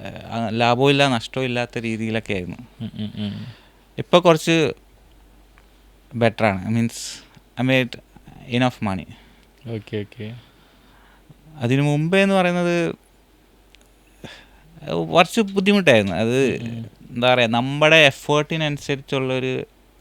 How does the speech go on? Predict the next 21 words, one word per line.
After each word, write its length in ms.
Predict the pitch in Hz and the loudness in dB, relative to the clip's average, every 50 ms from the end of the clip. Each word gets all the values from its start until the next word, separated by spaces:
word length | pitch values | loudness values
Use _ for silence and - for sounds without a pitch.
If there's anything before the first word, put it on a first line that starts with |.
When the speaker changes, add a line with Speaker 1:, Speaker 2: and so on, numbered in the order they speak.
| 110 110 | -6 -4
Speaker 1:
റിസൾട്ട് 440 | 117 113 - - 143 139 131 - - | -4 -4 -2 0 0 0 0 -2 -4
കിട്ടത്തില്ല. 460 | 131 117 98 90 90 92 92 - - - - - _ _ _ _ _ _ - - _ _ _ _ _ _ _ _ | -6 -6 -6 -8 -8 -8 -8 -10 -12 -14 -18 -20 _ _ _ _ _ _ -20 -20 _ _ _ _ _ _ _ _
അപ്പൊ 120 | _ - 123 | _ -4 -4
നമ്മൾക്ക് 360 | 123 123 123 131 135 131 139 | -2 -2 -2 -2 -2 -2 -2
വിചാരി-, 320 | 143 139 135 135 135 135 | -2 -2 0 -2 -2 -2
"ഓ, 140 | - 110 98 - | -4 -6 -8 -6
ഞാൻ 180 | 110 117 120 | -6 -4 -4
ഇത്ര 300 | 127 123 - - - 135 | -4 -6 -4 0 4 4
എഫേർട്ട് 440 | 135 127 - - - 143 143 135 - | 4 4 2 2 2 4 4 4 2
എടുത്തിട്ടും 580 | 135 131 127 127 127 117 - 127 123 120 - - - - - - | 0 0 0 -2 -4 -4 -4 -4 -6 -6 -10 -16 -20 -20 -14 -10
എന്താ 240 | 123 117 117 120 127 | -8 -6 -4 -4 -2
എനിക്ക് 280 | 120 120 113 120 120 113 | -2 -4 -4 -4 -6 -6
റിസൾട്ട് 320 | 107 - 117 113 113 - | -6 -4 -6 -6 -4 -2
ഇല്ലാത്തതെന്നുള്ളതൊക്കെ 840 | 117 113 107 110 107 - 113 110 107 107 107 107 104 107 104 - 101 | -2 0 0 -2 -2 -4 -6 -6 -6 -6 -8 -8 -8 -8 -8 -6 -4
തോന്നലുണ്ട്." 420 | 101 98 98 95 98 95 95 104 - - - - _ _ _ _ - | -4 -4 -4 -6 -8 -10 -10 -12 -14 -14 -18 -20 _ _ _ _ -10
Speaker 2:
ഉം, 120 | 120 117 117 120 | -10 -8 -6 -6
ഉം, 320 | 117 113 113 113 110 107 | -6 -6 -4 -4 -4 -4
ഉം. 280 | 107 104 107 110 110 107 - _ _ _ _ - | -2 -4 -4 -6 -10 -12 -16 _ _ _ _ 2
Speaker 1:
But 140 | 139 151 - | 2 4 2
ഇ-, 200 | - - - - _ - | 0 -2 -4 -6 _ -6
ഇപ്പം, 320 | 143 139 - - 202 - | -6 -2 2 2 2 2